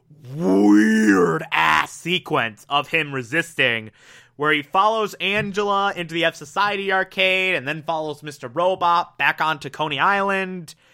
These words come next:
We get the nightmare fuel of everyone having Christian Slater's face. Tyrell shoots the mastermind.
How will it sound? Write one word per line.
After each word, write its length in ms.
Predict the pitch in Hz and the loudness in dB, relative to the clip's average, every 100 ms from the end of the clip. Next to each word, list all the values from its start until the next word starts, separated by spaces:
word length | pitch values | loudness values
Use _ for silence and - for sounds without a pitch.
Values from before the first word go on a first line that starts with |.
| _ _ _ _ _ _ _ _ | _ _ _ _ _ _ _ _
We 220 | - 139 | -10 -8
get 240 | 135 175 170 | 0 -2 0
the 80 | 151 | -6
nightmare 600 | 123 160 196 196 185 180 | 0 -2 2 2 4 2
fuel 520 | - 190 185 190 185 | 0 2 4 2 0
of 240 | 143 131 - | -2 -4 0
everyone 460 | 156 170 185 180 170 | 2 4 4 4 4
having 320 | 175 180 156 | 4 2 0
Christian 380 | 190 202 160 139 | -2 -2 -4 -6
Slater's 480 | 180 190 165 135 | 0 4 4 2
face. 760 | - 202 220 214 190 - - - _ _ _ _ _ _ _ _ - - _ _ 120 127 143 170 139 123 127 135 127 135 - _ _ - - - - _ _ _ | 0 0 2 4 2 -2 -18 -20 _ _ _ _ _ _ _ _ -20 -20 _ _ -20 -10 -2 -2 -2 -2 -2 -2 -2 -4 -6 _ _ -20 -20 -20 -20 _ _ _
Tyrell 1000 | 151 170 175 175 208 220 214 208 196 - | 2 4 4 2 4 4 2 0 -4 -8
shoots 960 | - - - - 220 226 - - - - | -12 -10 -6 0 0 -2 -8 -16 -16 -18
the 160 | 170 220 | -4 0
mastermind. 1120 | 220 220 220 226 220 214 214 214 208 208 170 | 4 2 0 -2 2 4 4 2 0 -4 -12